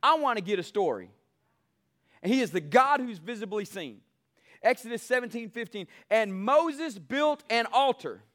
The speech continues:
and called the name of it Jehovah Nissi, or the Lord is my banner." In the second part of verse sixteen, it says, "A hand upon the throne of the Lord." And when the altars were built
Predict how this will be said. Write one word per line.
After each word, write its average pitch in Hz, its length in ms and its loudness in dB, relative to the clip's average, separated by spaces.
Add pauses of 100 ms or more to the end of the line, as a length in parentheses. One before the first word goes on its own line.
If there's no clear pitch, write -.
(480)
and 214 220 0
called 285 420 2
the 285 100 -4
name 262 240 0
of 220 140 -2
it 220 340 0
Jehovah 269 560 4
Nissi, 269 520 -6
or 208 140 0
the 185 100 -2
Lord 294 380 4
is 262 160 -6
my 254 200 2
banner." 190 320 -2
In 170 100 -6
the 170 60 -10
second 254 300 0
part 240 180 0
of 214 60 0
verse 208 180 0
sixteen, 262 320 -6
it 220 80 -4
says, 208 160 0 (200)
"A 190 120 6
hand 294 340 0
upon 233 240 0
the 202 80 -4
throne 269 300 0
of 254 40 -6
the 254 100 -2
Lord." 202 260 2 (320)
And 226 160 2
when 220 100 0
the 208 160 -4
altars 294 460 2
were 277 140 0
built 247 440 -2